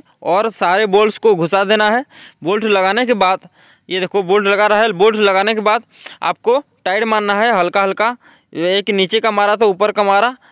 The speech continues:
लेफ्ट का मारा तो राइट का मारा, ऐसे ऐसे करके हल्का हल्का मार देना है। उसके बाद राउंड टाइट कर देना है अच्छे से। टाइट करने के बाद दोस्तों आपको क्या करना है, जो ऑयल निकाले थे आप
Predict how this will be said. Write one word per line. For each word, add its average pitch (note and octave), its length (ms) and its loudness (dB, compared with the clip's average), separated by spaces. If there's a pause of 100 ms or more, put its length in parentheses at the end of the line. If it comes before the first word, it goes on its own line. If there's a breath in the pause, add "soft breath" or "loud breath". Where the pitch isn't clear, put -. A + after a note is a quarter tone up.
(120 soft breath)
लेफ्ट F#3+ 300 -2
का G#3+ 160 -2
मारा G3+ 240 0
तो A#3+ 160 2
राइट G3 200 2
का E3+ 60 0
मारा, D3+ 220 0
ऐसे G#3+ 260 2
ऐसे G3 220 2
करके G#3+ 280 0
हल्का G3 240 0
हल्का G3 160 0
मार G3 160 2
देना G3+ 140 0
है। G#3 80 2
उसके G3+ 200 -4
बाद G#3 200 0
राउंड G3 300 0
टाइट F#3+ 220 -2
कर G3 180 -2
देना G3 180 0
है A#3+ 180 0 (720 loud breath)
अच्छे G3 300 -4
से। C4 180 0 (420 loud breath)
टाइट A3+ 220 -2
करने A#3+ 260 0
के C4+ 80 2
बाद A3 180 2
दोस्तों G#3+ 300 2
आपको G#3+ 180 0
क्या G#3+ 200 0
करना G#3+ 260 0
है, A3+ 220 0
जो G#3 220 2
ऑयल A3 260 4
निकाले G#3 420 0
थे F3+ 160 0
आप G#2+ 120 -4